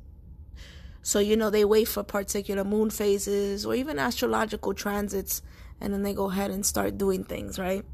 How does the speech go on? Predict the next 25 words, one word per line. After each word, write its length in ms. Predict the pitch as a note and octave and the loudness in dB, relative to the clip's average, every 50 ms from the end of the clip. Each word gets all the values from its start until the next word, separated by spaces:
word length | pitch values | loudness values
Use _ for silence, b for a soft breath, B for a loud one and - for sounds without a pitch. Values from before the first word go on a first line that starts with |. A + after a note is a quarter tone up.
| - B B B B B B B B B B B B B B B | -16 B B B B B B B B B B B B B B B
So 380 | - - - G#3+ G3+ G3 G3 | 0 4 6 6 6 6 4
what 260 | F#3+ - G#3+ G#3+ G#3+ - | 2 2 2 2 2 4
they're 120 | B3 C#4+ | 4 4
doing 400 | C4 A3+ B3 C4+ C#4 C4+ B3+ A3+ | 4 2 0 0 2 2 2 2
is 140 | G#3+ G3+ G3 | 2 0 0
manipulating 760 | G3+ G3+ G3+ G3+ G#3+ G#3+ - B3 A#3+ A#3 A3+ A2 G#2+ G#3 G3+ | -2 -2 -2 -2 -4 -4 -4 -2 0 0 2 0 0 0 -2
the 160 | - - - | -4 -4 -4
energy 300 | G3 G3 G#3 G3 G3 G3 | -4 -4 -4 -4 -4 -4
from 220 | - - F#3 F#3 | -4 -4 -6 -6
the 80 | F3 F#3 | -6 -6
universe. 580 | F3+ G3+ G3+ F#3+ F#3+ - - - - - - - - - - | -4 -4 -4 -4 -4 -6 -8 -8 -6 -8 -8 -10 -10 -12 -8
Now, 320 | - G3+ G3+ G3+ G3+ G3+ G3 | -4 -2 0 2 2 2 2
the 120 | G3 G3+ G3 | 0 0 0
universe 600 | F#3+ A3 C4 C#4+ C#4 A#3+ G#3 G#3 G3+ F#3+ - - | 0 2 2 2 2 2 0 -2 -2 -4 -4 -4
is 160 | - G3 G3 - | -4 -4 -4 -4
way 240 | - G3 F#3+ A2+ | -4 -4 -2 -4
too 260 | A#2+ - - - - D3 | -4 -4 -6 -6 -4 -2
intelligent. 720 | C#3+ - - - G3+ G#3 G#3+ G3 - - G2 F#2+ - - - - B B B B B B B B B B B B B B | -2 -2 -2 -2 -2 -2 -2 -4 -4 -4 -6 -6 -8 -10 -14 -16 B B B B B B B B B B B B B B
She's 420 | - - - - G3+ G3 F#3+ F#3 | -6 -4 -2 -2 0 0 -2 -2
way, 560 | F#3 F3+ F3 F3 F3+ G3 G3+ G#3+ A3 B3 A#3+ | -4 -4 -2 2 4 4 6 8 6 6 4
he, 300 | A#3 - G#3 A3 A3+ A3+ | 2 -4 -4 -2 -2 -2
she, 320 | G#3+ - - - G3+ G#3+ G#3+ | -2 -2 -2 -2 0 -2 -2
whatever. 460 | G#3 G#3 F#3+ G3 G3 G3+ G3+ G2+ - B B B B B B B B B B B - - - - | -2 -2 -2 -2 -2 -4 -4 -6 -8 B B B B B B B B B B B -18 -18 -16 -8
The 140 | - - G#3 | -2 2 2
universe, 680 | G3+ G3+ A3 A#3 A#3 A3+ G#3+ G#3+ G#3 G#3 G3+ - - | 2 4 4 4 4 4 4 4 4 4 4 2 0